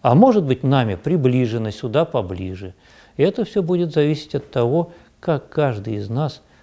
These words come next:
будет относиться ко злу, который живёт в каждом из нас.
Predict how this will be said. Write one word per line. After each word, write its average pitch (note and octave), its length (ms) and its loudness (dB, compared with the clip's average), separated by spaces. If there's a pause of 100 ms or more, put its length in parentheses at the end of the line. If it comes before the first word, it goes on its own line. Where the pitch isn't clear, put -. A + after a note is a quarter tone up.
(120)
будет A#2 380 -4
относиться A#2 720 -6
ко A2+ 220 -4
злу, C3 460 -2 (680)
который C#3 460 2
живёт C#3 400 0
в - 80 -20
каждом C#3 480 -4
из C#3+ 80 -6
нас. G2 420 -8